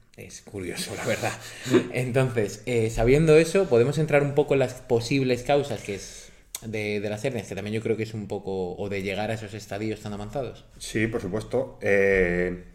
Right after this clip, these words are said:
Speaker 2: la hernia al final se genera por una degeneración discal, no hay más,
Speaker 1: Ujú.
Speaker 2: ¿vale?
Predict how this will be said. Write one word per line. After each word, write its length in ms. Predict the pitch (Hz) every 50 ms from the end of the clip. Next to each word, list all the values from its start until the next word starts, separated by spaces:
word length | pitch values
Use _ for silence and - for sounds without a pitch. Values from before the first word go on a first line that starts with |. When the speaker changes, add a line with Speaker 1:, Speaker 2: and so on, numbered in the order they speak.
| - - - - _
Speaker 2:
la 180 | - 95 90 90
hernia 180 | 98 107 113 113
al 60 | 113
final 220 | 113 113 107 107
se 100 | - 113
genera 380 | 98 - 110 101 107 110 - -
por 100 | 110 95
una 240 | 95 95 95 92 90
degeneración 560 | 92 92 95 95 92 87 87 87 - 90 87
discal, 480 | 85 80 - - 104 92 - - - - - _ _ - -
no 160 | - 90 87 87
hay 80 | 85
más, 240 | 87 101 135 117 131
Speaker 1:
Ujú. 100 | 156 160 185 - - - -
Speaker 2:
¿vale? 200 | 90 95 117